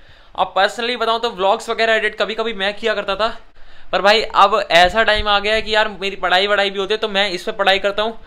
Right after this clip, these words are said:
और नमे मेरा जो भाई है आप लोग को भी मिलवाएंगे, वो भाई यहाँ पर एडिटिंग वगैरह कभी-कभी करता है,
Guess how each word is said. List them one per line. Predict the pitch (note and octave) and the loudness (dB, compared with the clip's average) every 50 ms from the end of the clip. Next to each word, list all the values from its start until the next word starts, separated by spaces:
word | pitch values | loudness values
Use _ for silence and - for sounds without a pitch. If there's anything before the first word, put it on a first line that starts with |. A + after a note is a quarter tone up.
| - - - - - - | -18 -18 -18 -14 -4 2
और | D#3 F3+ G3+ G3+ F3+ | 4 6 6 4 4
नमे | F3 F3 F#3 G3 A3+ A3+ A3+ G#3+ F3 - - - | 0 0 0 0 0 0 0 -2 -2 -8 -12 -6
मेरा | D3+ E3+ F3+ F3+ F#3+ | -2 0 0 0 0
जो | E3+ G3 E3+ | 0 -4 -6
भाई | C#3+ D#3 E3 E3+ F#3+ G3+ F3+ | -4 2 2 2 2 2 2
है | F#3 G3+ G#3 G#3 G3+ - - - - | 0 2 2 0 -2 -6 -12 -4 2
आप | D3 E3 F3 F3 | 2 2 2 2
लोग | F3 F3+ F3 | 0 -2 0
को | F#3 F3+ | 0 -2
भी | F3+ E3+ | -2 -2
मिलवाएंगे, | E3 D#3+ D#3 D#3+ E3+ F3 F#3 F#3+ F#3+ G3 G#3+ - - - - - - - - - - - - - | -2 -2 0 2 2 2 0 0 -4 -6 -8 -8 -10 -12 -14 -14 -14 -14 -14 -14 -14 -14 -8 -2
वो | E3 G3 | -2 0
भाई | F#3+ G3 G3+ A3 | 2 2 2 2
यहाँ | G#3+ F#3+ F3+ D#3+ D#3+ F#3 F#3+ G3+ | 4 2 0 0 0 0 0 2
पर | F#3+ G#3 G#3+ G3+ G3 - - - - - - - - - - - - - - | 2 2 0 0 0 -8 -16 -18 -18 -18 -20 -20 -20 -20 -20 -20 -14 -4 -2
एडिटिंग | D3 D#3 D#3+ F3+ F3+ G3+ G3+ G3 | -2 0 0 -2 -4 -4 -4 -4
वगैरह | F#3+ F3+ E3+ F3+ F#3 F#3 | -4 0 0 2 2 2
कभी-कभी | F#3 F3+ F3 F3+ F#3 F3 F#3 | 0 -2 -2 -2 -2 -2 0
करता | E3 D#3+ D3 D3 D#3 | -2 -2 -2 0 -2
है, | F#3 - - | -4 -4 -4